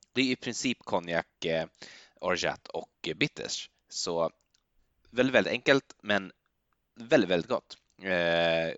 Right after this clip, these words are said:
kommer definitivt att göra igen och kanske kanske min favorit ifrån, liksom, den här skörden från det avsnittet som vi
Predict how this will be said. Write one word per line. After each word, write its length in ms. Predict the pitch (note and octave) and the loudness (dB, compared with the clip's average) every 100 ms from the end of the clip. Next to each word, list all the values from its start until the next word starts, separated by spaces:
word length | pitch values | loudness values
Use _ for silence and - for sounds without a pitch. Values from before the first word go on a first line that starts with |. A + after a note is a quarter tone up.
| _ _ - | _ _ -6
kommer 340 | C3+ B2+ A#2 | -2 -2 0
definitivt 580 | G2+ - - F#2+ F#2 - | -2 -2 -6 -6 -6 -8
att 100 | F#2+ | -4
göra 260 | F2 D2+ D2+ | 0 2 0
igen 260 | E2 C#2 D2+ | -2 -4 -8
och 180 | - - | -20 -8
kanske 800 | - F3+ A#2+ C3+ - - G3+ A#2+ - _ _ _ _ - | 0 0 0 -4 -4 4 6 6 4 _ _ _ _ -6
kanske 340 | F3+ C#3+ - | -4 -4 -4
min 120 | E3 B2 | -2 2
favorit 580 | A2 F2 E2+ _ - - | 2 2 -4 _ -16 -8
ifrån, 640 | F#2+ F2 - F2 E2 E2+ F2 - - - - - | -6 -6 -6 -8 -8 -12 -18 -16 -16 -16 -14 -6
liksom, 440 | F2+ - E2+ E2 | -4 -2 -4 -6
den 180 | E2 F2 | -6 -6
här 340 | E2 D#2+ D#2 D2+ | -2 -2 0 -2
skörden 680 | - - G#2+ G#2+ G#2 E2+ E2 E2+ | -2 0 4 4 6 2 2 -8
från 440 | G2+ E2 D#2 D#2+ D#2 | -4 -2 -4 -6 -8
det 180 | D2 E2 | -4 -2
avsnittet 500 | D#2+ - C#2+ - - | -2 -4 -10 -10 -10
som 140 | C#2+ | -10
vi 120 | C#2+ | -12